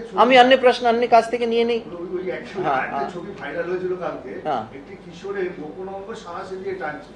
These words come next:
Speaker 1: তার নাম হচ্ছে প্রসূন অ্যালাইজ লালটু। তার কি কোনো ট্রেস পাওয়া গেছে?
Speaker 2: অবশ্যই, এ, হ্যাঁ, এটা খুবই ভালো প্রশ্ন করেছেন, আমি ওটা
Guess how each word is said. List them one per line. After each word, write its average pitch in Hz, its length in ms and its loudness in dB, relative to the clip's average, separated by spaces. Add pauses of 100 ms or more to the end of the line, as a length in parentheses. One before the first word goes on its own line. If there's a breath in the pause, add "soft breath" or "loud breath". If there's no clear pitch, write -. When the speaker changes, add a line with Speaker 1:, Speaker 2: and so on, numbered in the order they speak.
Speaker 1:
তার 147 160 -16
নাম 165 140 -14
হচ্ছে 180 240 -14
প্রসূন 160 300 -18 (340)
অ্যালাইজ 170 300 -8 (120)
লালটু। 147 300 -10 (480)
তার 190 200 -6
কি 226 160 -14
কোনো 240 200 -12
ট্রেস 214 240 -10
পাওয়া - 220 -4
গেছে? - 200 -12 (280)
Speaker 2:
অবশ্যই, 247 380 6 (160)
এ, 214 40 12 (100)
হ্যাঁ, 160 160 8 (100)
এটা 202 220 6
খুবই 240 180 0 (100)
ভালো 196 140 10 (100)
প্রশ্ন 220 180 0 (100)
করেছেন, 196 300 4 (280)
আমি 175 160 2 (260)
ওটা 170 140 2